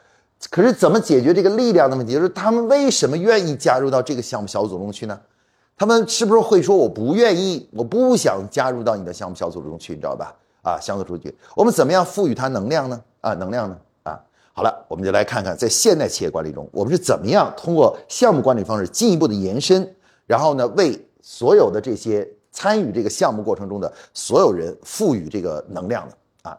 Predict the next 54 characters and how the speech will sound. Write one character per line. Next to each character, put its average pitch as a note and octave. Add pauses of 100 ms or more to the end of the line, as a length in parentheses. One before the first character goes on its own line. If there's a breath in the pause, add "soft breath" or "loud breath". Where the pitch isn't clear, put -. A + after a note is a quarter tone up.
(140)
给 G#2
他 A#2+
们 A#2
赋 -
能 F2
的 G2+ (180)
啊， F#2
赋 G#2+
能 D#2+
的 D#2 (200)
啊。 D#2+ (440)
首 F3+
先 C4+
呢， C4 (240)
我 B2+
们 C#3
来 D3+
看 D3+
啊， G2 (420)
第 A#3+
一 A#3
个 - (140)
关 G3+
于 G3+ (200)
物 C4
质 B2
能 F#2
量 G2 (1700)
啊， F#2+ (1160)
关 F#3+
于 G#3
这 F3+
个 D3+
物 F3
质 A#2+
能 E2+
量， E2+ (440)
就 C3
是 C#3+
这 C#3+
个 G#2 (220)
物 A#3
质 D#3+
层 G2+
面 G#2
的， E2
物 E3
质 B2
层 B2+
面 C3
就 C3
是 A#2+
钱 -
嘛， A2+